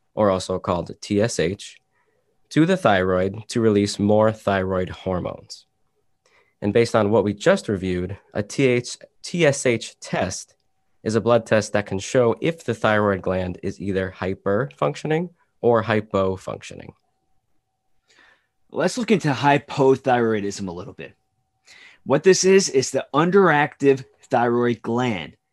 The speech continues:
Speaker 2: The thyroid gland secretes insufficient thyroid hormones.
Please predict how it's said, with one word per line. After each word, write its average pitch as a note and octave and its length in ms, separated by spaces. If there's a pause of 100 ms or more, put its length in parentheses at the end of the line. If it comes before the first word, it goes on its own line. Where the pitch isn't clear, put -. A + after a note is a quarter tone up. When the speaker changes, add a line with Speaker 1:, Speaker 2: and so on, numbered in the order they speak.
(200)
Speaker 2:
The A#2+ 120
thyroid F3+ 500
gland B2+ 300
secretes - 680
insufficient E3 880
thyroid C3 400
hormones. A2 800